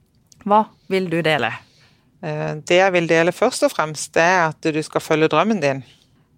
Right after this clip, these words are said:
Speaker 2: Eh, les boka til Paulo Coelho som heter Alkymisten.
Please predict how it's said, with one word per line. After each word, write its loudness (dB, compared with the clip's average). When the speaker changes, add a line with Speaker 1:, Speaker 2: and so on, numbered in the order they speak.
Speaker 2:
Eh, -2
les 2
boka 0
til -6
Paulo 2
Coelho 2
som -8
heter 0
Alkymisten. -4